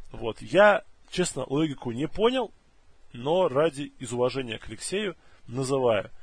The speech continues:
Бежим дальше. У нас, повторюсь, очень быстрый, не болтательный подкаст. Надеюсь, вам такой вариант понравится. Обещаю, что рано или поздно Антон вернётся из отпуска, и мы продолжим в два голоса.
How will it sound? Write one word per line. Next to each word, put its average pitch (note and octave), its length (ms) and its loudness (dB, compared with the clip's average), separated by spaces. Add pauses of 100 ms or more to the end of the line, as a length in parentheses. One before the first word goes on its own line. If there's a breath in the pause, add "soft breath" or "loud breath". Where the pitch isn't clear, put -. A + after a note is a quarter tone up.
(640 soft breath)
Бежим G#3 480 2
дальше. A#3+ 520 6 (140)
У C#3 140 -4
нас, D#3+ 200 2
повторюсь, F#3 540 0
очень G3 340 2
быстрый, D3 640 0
не E3 580 2 (340)
болтательный C#3 760 4
подкаст. - 680 2 (120)
Надеюсь, C3+ 600 -2
вам C3 220 0
такой B2+ 320 -6
вариант A#2 440 -2
понравится. C#3+ 760 0 (460 soft breath)
Обещаю, C#3 600 0
что C3 380 -2
рано C3+ 220 4
или B2+ 120 -2
поздно C3+ 640 -2 (240 soft breath)
Антон C3 320 -4
вернётся B2+ 420 -4
из A#2 60 -8
отпуска, C3 420 -8
и A#2 40 -8
мы C3 100 -8
продолжим C3 480 -2
в G#2 120 -20
два D3 260 6
голоса. F#3+ 560 2